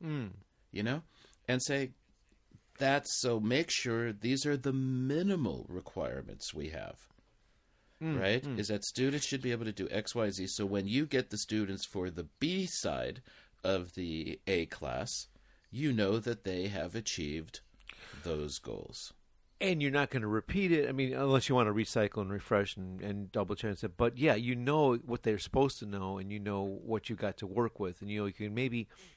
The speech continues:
Speaker 1: use what they, build on what they learned in that other semester to do something else. So yeah, absolutely.
Speaker 2: Right, and those pr-
Speaker 1: That, that's a, that's a good thing.
Speaker 2: Yeah, and
Speaker 1: It's a good thing to have.
Speaker 2: Right, and it's,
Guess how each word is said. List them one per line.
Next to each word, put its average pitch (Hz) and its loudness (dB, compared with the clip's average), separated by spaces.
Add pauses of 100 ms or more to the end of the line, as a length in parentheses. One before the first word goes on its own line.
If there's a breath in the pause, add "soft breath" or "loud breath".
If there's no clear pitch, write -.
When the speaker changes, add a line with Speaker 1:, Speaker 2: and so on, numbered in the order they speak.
(160)
Speaker 1:
use 156 0
what 110 4 (360)
they, 123 -6
build 143 2
on 139 2 (320 loud breath)
what 117 -2
they 110 2
learned 104 -2
in 95 -8
that 95 -6
other 90 -8
semester 95 -10
to 90 -10
do 90 -10
something 92 -12
else. 92 -10
So 92 -10
yeah, 127 -4
absolutely. 113 -2
Speaker 2:
Right, 131 2
and 156 -2
those 208 0
pr- - -6 (120)
Speaker 1:
That, 160 6
that's 208 2
a, 135 2
that's 156 -2
a 135 4
good 139 0
thing. 120 0
Speaker 2:
Yeah, 117 4
and 120 2
Speaker 1:
It's - -8
a 143 -8
good 147 -6
thing 117 -4
to 101 -6
have. 95 -4
Speaker 2:
Right, 143 2
and 110 2 (240)
it's, - -6